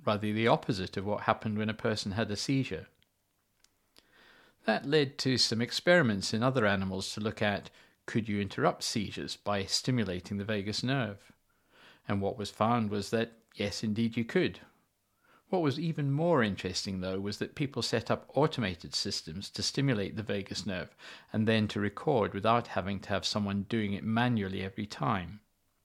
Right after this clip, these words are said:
What became apparent was that the amount of reduction in seizure activity was greater than could be expected simply by the device switching on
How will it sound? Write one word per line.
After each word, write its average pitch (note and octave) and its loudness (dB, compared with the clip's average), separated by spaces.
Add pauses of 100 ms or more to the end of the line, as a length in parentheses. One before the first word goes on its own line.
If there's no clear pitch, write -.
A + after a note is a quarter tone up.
(1080)
What G3 0
became E3+ 0
apparent B2+ 2
was A2 -2
that E2+ -6
the C3+ 4
amount C#3+ 2
of A#2 -4
reduction A2+ -2
in G2+ 0
seizure C#3 2
activity F#2+ -4 (280)
was B2 0
greater C#3+ 2
than G#2+ -2
could G2 -6
be G#2 0
expected - -2
simply C#3+ 0
by G#2 0
the G2+ -2
device G#2 0
switching - -4
on G2+ 2